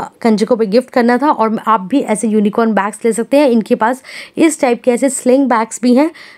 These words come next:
जो, जिनका प्राइस है थ्री हंड्रेड के अराउंड। इसके अलावा इनके पास जो भी वैरायटी है वो मैं आपको दिखा देती हूँ। इसमें कलर्स आप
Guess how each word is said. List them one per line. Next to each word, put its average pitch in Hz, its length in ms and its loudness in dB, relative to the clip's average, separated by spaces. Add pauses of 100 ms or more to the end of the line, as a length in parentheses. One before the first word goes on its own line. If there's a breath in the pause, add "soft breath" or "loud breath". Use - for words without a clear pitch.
(120)
जो, 294 420 2
जिनका 240 280 2
प्राइस 202 280 -2
है 311 60 4
थ्री 247 240 0
हंड्रेड 175 300 0
के - 120 -4
अराउंड। 165 460 -2 (340 loud breath)
इसके 269 260 0
अलावा 220 420 0
इनके 247 240 0
पास 240 180 0
जो 240 180 2
भी 311 100 4
वैरायटी 214 360 2
है 233 40 4
वो 233 80 2
मैं 220 120 2
आपको 196 180 -4
दिखा 202 340 -2
देती 185 260 -6
हूँ। 294 180 2
इसमें 240 280 0
कलर्स 214 360 0
आप 247 120 -2